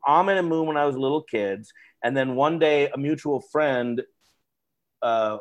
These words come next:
I was riding bikes with him, and he's like, "Wanna go over to my friend Amit's house?" And I'm like, "Oh, I know that kid from school." And we went over there, and Dweezil was there. And at this point, I was a, it was, I was maybe, like, eleven, and I was a Van Halen freak. And I knew that, I think I'd even heard My Mother's a Space Cadet,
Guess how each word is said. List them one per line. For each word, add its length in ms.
I 60
was 160
riding 380
bikes 280
with 100
him, 120
and 80
he's 120
like, 180
"Wanna 160
go 80
over 120
to 60
my 120
friend 220
Amit's 320
house?" 260
And 80
I'm 80
like, 220
"Oh, 100
I 120
know 160
that 220
kid 200
from 160
school." 400
And 160
we 120
went 180
over 220
there, 260
and 160
Dweezil 380
was 160
there. 160
And 100
at 140
this 160
point, 300
I 100
was 140
a, 120
it 60
was, 180
I 40
was 140
maybe, 260
like, 220
eleven, 520
and 100
I 60
was 140
a 60
Van 260
Halen 400
freak. 340
And 460
I 100
knew 380
that, 180
I 80
think 200
I'd 100
even 220
heard 260
My 120
Mother's 300
a 40
Space 300
Cadet, 340